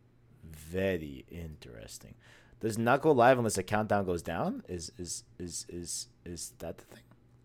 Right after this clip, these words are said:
Is, is that it? Can no one hear me? Oh, no. Okay, people can hear me.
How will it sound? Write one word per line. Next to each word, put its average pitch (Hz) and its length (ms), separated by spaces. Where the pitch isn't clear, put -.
Is, 95 440
is 85 140
that 80 200
it? 190 240
Can 113 180
no 110 120
one 202 160
hear 104 200
me? 147 160
Oh, 175 220
no. 151 300
Okay, 147 200
people 180 240
can 107 140
hear 85 160
me. 78 220